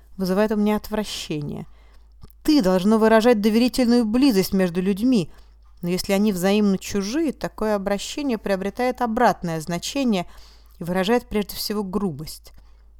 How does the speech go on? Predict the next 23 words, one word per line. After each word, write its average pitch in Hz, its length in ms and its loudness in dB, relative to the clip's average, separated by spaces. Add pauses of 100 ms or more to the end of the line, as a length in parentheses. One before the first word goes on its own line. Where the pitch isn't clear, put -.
Мир, 214 360 4
в - 40 -16
котором 185 360 0
люди 208 180 0
повсеместно 214 760 -2
тыкают 202 440 -4
друг 175 240 -6
другу, 165 340 -4 (460)
есть 190 240 -6
мир 220 180 2
не 208 100 2
всеобщей - 500 -6
дружбы, 156 460 -8 (300)
а - 80 -16
всеобщего 196 500 -2
неуважения. 165 800 -6 (1160)
Итак, 214 320 -4
я 208 60 -2
сидел 196 340 -4
перед 175 260 -6
тремя 180 300 -4
тыкающими 170 720 -8
студентами, 226 680 -4